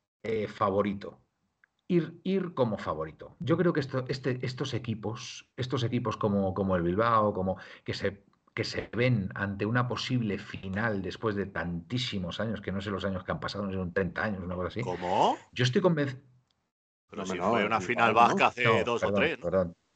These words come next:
Speaker 1: Tienes razón, tienes razón. Pero bueno,
Speaker 3: Con Barcelona,
Speaker 1: eran
Speaker 3: ¿no?
Speaker 1: finales contra el Barcelona que
Speaker 2: No,
Speaker 1: prácticamente
Speaker 2: no, no. Hubo una final Real Sociedad Athletic Club
Speaker 3: Y contra
Speaker 2: hace
Speaker 3: Barcelona
Speaker 2: tres
Speaker 3: también.
Speaker 2: años. Pero se la,
Speaker 1: Correcto,
Speaker 2: se la
Speaker 1: bueno.
Speaker 2: de-, se la deben porque fue sin público, entonces se la deben,
Speaker 1: Bueno,
Speaker 2: claro.
Speaker 1: correcto, vale. Pues, eh,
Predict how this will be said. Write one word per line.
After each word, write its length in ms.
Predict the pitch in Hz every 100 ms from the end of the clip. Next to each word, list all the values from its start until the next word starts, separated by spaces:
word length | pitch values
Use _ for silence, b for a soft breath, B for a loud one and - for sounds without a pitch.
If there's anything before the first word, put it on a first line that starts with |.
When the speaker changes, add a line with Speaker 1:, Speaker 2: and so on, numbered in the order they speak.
| _
Speaker 1:
Tienes 220 | 120 117
razón, 300 | 110 95 90
tienes 180 | 85 101
razón. 160 | 90 85
Pero 120 | 101
bueno, 180 | 107 98
Speaker 3:
Con 80 | 90
Barcelona, 360 | 95 104 107 104
Speaker 1:
eran 160 | 104
Speaker 3:
¿no? 60 | 95
Speaker 1:
finales 260 | 101 104 98
contra 240 | 101 98
el 40 | 92
Barcelona 460 | 85 104 110 113
que 60 | 101
Speaker 2:
No, 40 | 92
Speaker 1:
prácticamente 520 | 95 107 123 143 135
Speaker 2:
no, 160 | 123
no. 200 | 120 131 110
Hubo 160 | 123
una 160 | 127 131
final 500 | - 127 131 151 -
Real 240 | - 107 110
Sociedad 320 | 123 - 120
Athletic 320 | 123 120 120
Club 260 | 120 139 196
Speaker 3:
Y 60 | _ _ _ -
contra 100 | 98
Speaker 2:
hace 440 | 98 110 110 110
Speaker 3:
Barcelona 120 | 104 -
Speaker 2:
tres 200 | 107 143
Speaker 3:
también. 260 | 131 139 95
Speaker 2:
años. 120 | - _ _ _ _ _ -
Pero 180 | 120 113
se 160 | 117
la, 80 | 110
Speaker 1:
Correcto, 240 | 110 104
Speaker 2:
se 100 | -
la 80 | 120 117
Speaker 1:
bueno. 80 | 131
Speaker 2:
de-, 180 | 143
se 140 | - 110
la 140 | 107
deben 340 | 110 120 139 165
porque 380 | 156 123 117 101
fue 160 | 104
sin 180 | - 92
público, 420 | - 117 87 78
entonces 880 | 76 85 85 98 95 82 78 76 76
se 220 | - -
la 80 | 78
deben, 220 | 85 80
Speaker 1:
Bueno, 160 | 85 78
Speaker 2:
claro. 100 | 82
Speaker 1:
correcto, 440 | - 101 98 - -
vale. 240 | 87 - -
Pues, 320 | 92 - - 85
eh, 840 | 95 95 92 92 90 90 90